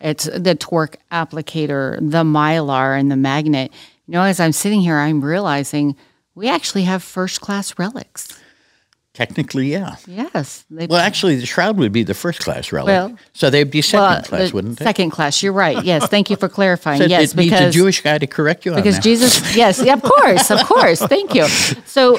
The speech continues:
Speaker 1: but, so the, so Jesus is the relic himself, or the man of the shroud is the relic himself, the shroud being the first class and these items being the second
Speaker 2: Correct.
Speaker 1: class. It, it makes the items more precious to me.
Speaker 2: Very much so, and I can only speak for myself.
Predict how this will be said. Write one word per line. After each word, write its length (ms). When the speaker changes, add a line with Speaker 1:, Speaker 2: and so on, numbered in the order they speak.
Speaker 1:
but, 280
so 200
the, 320
so 160
Jesus 480
is 160
the 80
relic 340
himself, 480
or 80
the 100
man 260
of 100
the 80
shroud 300
is 120
the 100
relic 340
himself, 840
the 100
shroud 320
being 260
the 80
first 320
class 680
and 200
these 180
items 440
being 260
the 80
second 300
Speaker 2:
Correct. 140
Speaker 1:
class. 580
It, 180
it 80
makes 340
the 140
items 400
more 160
precious 520
to 100
me. 260
Speaker 2:
Very 200
much 280
so, 220
and 440
I 100
can 180
only 180
speak 260
for 100
myself. 540